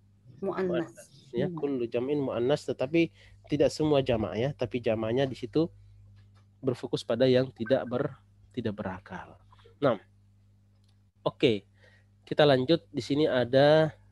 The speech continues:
Speaker 2: eh, latihan lagi. Nah, ini tidak perlu kita ambil, ya. Jadi tadi itu hanya untuk mengulang kembali bagaimana kita bisa mempraktekkan, ya. Mempraktekkan bagaimana kaidah kullu jam'in muannas. Aywa.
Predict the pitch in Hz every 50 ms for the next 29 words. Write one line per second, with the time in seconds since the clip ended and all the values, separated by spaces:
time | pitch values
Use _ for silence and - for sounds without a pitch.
0 | - - - 120 117 113 113 113 - - - - 123 120 110 104 104 117 135 143
1 | - - - _ _ - _ _ _ _ _ _ _ _ _ _ _ _ _ _
2 | _ _ _ _ _ _ _ - 113 117 113 - 117 110 - - 117 110 - 117
3 | - 117 110 107 98 95 101 117 127 - _ _ _ _ _ _ _ _ _ _
4 | _ _ _ _ _ _ _ _ _ _ _ _ _ - - - - - 127 147
5 | 143 135 131 139 135 - 151 139 135 131 123 123 123 117 - - - 139 139 139
6 | 143 147 147 143 135 - 139 135 143 147 135 120 110 117 113 117 120 127 131 -
7 | 135 - 120 113 110 113 107 - 131 127 127 123 120 117 120 117 113 110 - _
8 | _ _ _ _ _ _ _ - - - 120 - - - - - - 113 101 104
9 | 110 135 - - - _ _ _ - _ _ _ - - - - - 120 113 _
10 | - 120 - _ - 117 107 - - 139 151 147 127 117 110 113 107 113 110 117
11 | 127 139 139 139 - - 139 - 120 120 113 143 135 135 - - 131 120 113 113
12 | 110 110 117 110 113 120 147 170 190 185 - - - - _ - - - - -
13 | - 98 - 98 92 87 87 - - - - - - - 107 101 95 95 95 95